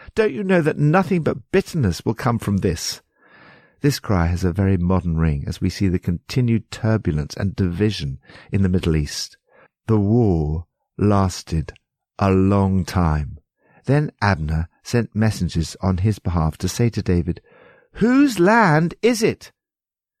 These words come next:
Again, this is a question still asked today. Abner went on to say, "Make an agreement with me, and I will help you bring all Israel over to you." Eventually this happened, and for a time at least,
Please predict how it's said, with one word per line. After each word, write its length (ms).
Again, 540
this 180
is 100
a 60
question 440
still 460
asked 360
today. 460
Abner 260
went 200
on 140
to 100
say, 240
"Make 380
an 100
agreement 640
with 160
me, 300
and 120
I 160
will 120
help 440
you 80
bring 320
all 440
Israel 480
over 220
to 200
you." 240
Eventually 380
this 200
happened, 420
and 140
for 80
a 60
time 320
at 100
least, 440